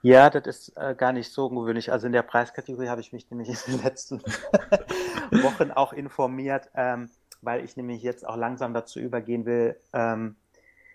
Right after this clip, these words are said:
mich mit diesen höherwertigen Naturalien zu beschäftigen. Also beispielsweise ist die, das Vanilla, Vanille Absolu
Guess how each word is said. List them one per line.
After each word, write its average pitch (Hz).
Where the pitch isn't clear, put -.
mich 127
mit 120
diesen 113
höherwertigen 110
Naturalien 107
zu -
beschäftigen. 107
Also 113
beispielsweise 117
ist -
die, 113
das 104
Vanilla, 107
Vanille 110
Absolu 110